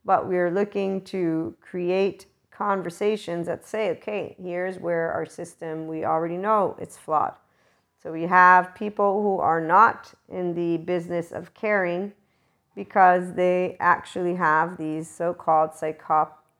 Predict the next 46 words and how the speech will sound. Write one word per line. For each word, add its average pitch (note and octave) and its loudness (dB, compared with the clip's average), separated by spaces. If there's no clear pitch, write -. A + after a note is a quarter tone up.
psychopathic E3+ -2
traits. - -8
It's E3 -18
not F3 0
because G3+ -8
of G#3 -4
the G#3+ -4
psychopath. G#3+ 2
The - -18
psychopath E3 -2
that E3+ -8
does F3 2
personal D#3+ -8
development, E3 0
there D#3+ -4
are D#3+ 0
plenty A3 -4
of D#3+ 0
them. D#3 -4
They F3 -4
go F3+ 2
to F#3 -6
good F3 -2
therapists. E3+ 0
They D#3+ -6
actually D#3+ -6
know E3+ 0
about F3+ 6
their F3 2
brain F3+ -2
structure, D#3+ -4
and D#3+ -6
they E3+ -2
understand F#3+ -4
that F3 2
the E3+ -4
brain F3 -2
works F3+ -4
a F#3+ -14
specific F#3 -8
way. E3+ 0
So D#3+ -6
the D#3+ -8
people G3+ -6
who F#3 -4
are E3 2